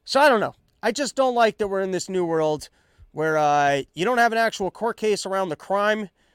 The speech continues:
You have a court case around the defamation about whether or not the, the, it took place, and then the jury decides that he's not a rapist, but it was sexual assault. So I don't understand. Were they having, uh, consensual sex, in which case it wasn't rape?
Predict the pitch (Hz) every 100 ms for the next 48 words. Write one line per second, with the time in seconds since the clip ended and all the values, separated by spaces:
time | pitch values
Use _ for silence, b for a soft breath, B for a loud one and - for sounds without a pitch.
0 | _ 165 175 - - 214 - 202 - 190
1 | 190 180 139 185 180 180 185 190 196 180
2 | 165 156 170 185 180 185 180 - 151 156
3 | - 147 156 147 - 175 - 175 - 180
4 | 208 220 - b b b b 180 190 185
5 | 143 202 220 214 175 - 196 190 143 165
6 | 160 147 196 190 165 180 175 170 - 160
7 | 151 175 160 - 160 - 151 - 151 113
8 | 160 214 226 202 - 202 127 - _ _
9 | _ _ _ _ 160 170 165 196 180 190
10 | 185 180 180 170 - 165 - 202 - 185
11 | - 196 214 - - _ 151 175 - 175
12 | 160 123 190 214 220 262 277